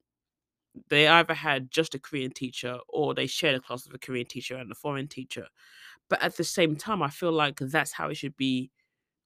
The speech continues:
all the time. And it should have that process all the way up to the higher levels, because the higher level grammar should still be explained by the Ko-, by the Korean teachers, no matter ho-, what age or what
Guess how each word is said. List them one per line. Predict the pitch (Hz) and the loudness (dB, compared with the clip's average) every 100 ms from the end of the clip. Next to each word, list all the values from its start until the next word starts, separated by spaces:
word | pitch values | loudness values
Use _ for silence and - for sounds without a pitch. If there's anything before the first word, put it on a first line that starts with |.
| _ | _
all | - 143 131 | 4 6 4
the | 117 | 2
time. | 117 - 170 120 98 - _ _ _ - | -4 2 2 2 -2 -16 _ _ _ 0
And | 131 131 | 2 2
it | 110 135 | 0 0
should | - 180 151 | 2 0 0
have | - 156 151 | -2 -4 0
that | 143 - | -4 -4
process | - 151 160 - 131 135 - _ - _ _ - | -2 -2 -2 -6 -8 -8 -12 _ -20 _ _ 6
all | 165 165 | 8 10
the | 151 143 | 8 6
way | 135 131 | 4 2
up | 226 - | 0 -4
to | 175 | -8
the | 127 | -8
higher | - 139 127 | -4 -4 -2
levels, | 127 123 123 | -4 -4 -8
because | - 143 - 139 139 | -6 -6 0 0 0
the | - | -4
higher | 123 - - 185 320 339 | -6 -6 -8 -4 0 0
level | 262 170 139 | 0 0 -2
grammar | 127 123 123 156 - - _ | -4 -8 -6 -10 -12 -20 _
should | - 160 | -2 -2
still | 147 - 151 143 | 0 -2 0 0
be | 147 135 | 0 -2
explained | 131 - - 123 123 123 127 _ _ _ - | -2 -8 -4 -2 -2 -4 -10 _ _ _ -20
by | 131 139 127 120 117 107 _ _ | 0 4 6 6 2 -2 _ _
the | 139 127 120 82 - _ _ | 0 0 0 -2 -6 _ _
Ko-, | - 147 - _ - - | -8 -6 -6 _ -20 -2
by | 127 123 | 2 2
the | 123 | -2
Korean | - 127 127 | -2 -2 0
teachers, | 131 123 - 123 127 | -4 -8 -8 -8 -2
no | 135 | -2
matter | 151 170 143 | 0 -2 -6
ho-, | 147 | -6
what | 143 165 | -4 -4
age | - 165 156 | -4 -2 0
or | 143 | -2
what | 143 139 | -2 -6